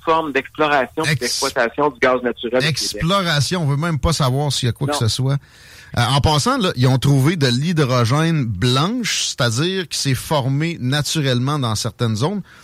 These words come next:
Speaker 2: Il y avait des physiciens qui disaient que c'était i-, impossible. Ben, nous autres, on peut même pas, euh, regarder si ça peut se trouver ici.
Speaker 1: Moi, je
Speaker 2: C'est
Speaker 1: savais
Speaker 2: légal.
Speaker 1: pas ça, mais à cause de la géologie québécoise, à cause de la faille puis du Saint-Laurent, de la vallée du Saint-Laurent, c'est une des régions les plus riches puis un des meilleurs gaz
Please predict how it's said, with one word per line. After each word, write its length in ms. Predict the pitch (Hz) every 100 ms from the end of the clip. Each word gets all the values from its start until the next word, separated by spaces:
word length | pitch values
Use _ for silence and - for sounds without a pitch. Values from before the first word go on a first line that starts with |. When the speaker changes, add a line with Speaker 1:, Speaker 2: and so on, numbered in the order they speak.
| -
Speaker 2:
Il 60 | -
y 20 |
avait 100 | 117
des 140 | 120
physiciens 580 | 113 - 117 107 - 151
qui 100 | 147 113
disaient 160 | 117
que 60 | 131
c'était 280 | - 117 -
i-, 180 | 104 117
impossible. 480 | 117 110 - 185 160 - - -
Ben, 100 | - 123
nous 80 |
autres, 140 | 160 143
on 100 | 117
peut 120 | 127
même 220 | 110 127
pas, 160 | 104 139 - -
euh, 220 | 104 101 87 113
regarder 500 | 98 120 95 101 123
si 220 | - -
ça 120 | 302
peut 120 | 98 110
se 120 | -
trouver 260 | 107 101
ici. 300 | 107 - 143 160 -
Speaker 1:
Moi, 80 | 466
je 60 |
Speaker 2:
C'est 100 | -
Speaker 1:
savais 160 | 127 107
Speaker 2:
légal. 200 | 101 123
Speaker 1:
pas 60 | 104 180
ça, 40 |
mais 80 | 190
à 80 | 117
cause 220 | - 214
de 40 | 139
la 100 | 110
géologie 680 | 127 107 - 113 104 - 156
québécoise, 560 | - 107 101 117 143 143
à 80 | 107
cause 220 | - 185
de 60 | 135
la 140 | 107 -
faille 300 | 127 147 147
puis 120 | - -
du 180 | -
Saint-Laurent, 460 | 127 131 110 110 147
de 60 | 143
la 140 | 110
vallée 280 | 107 110 123
du 80 | 151 -
Saint-Laurent, 440 | 117 110 104 131 165 _ _ _ _
c'est 100 | 117 139
une 180 | 170 175
des 120 | 131
régions 400 | 117 110 131 143
les 160 | 139 110
plus 280 | - 120
riches 340 | 107 110 165 -
puis 140 | 120 -
un 140 | 139
des 120 | 147
meilleurs 480 | 113 123 151 147 110
gaz 440 | 101 117 131 139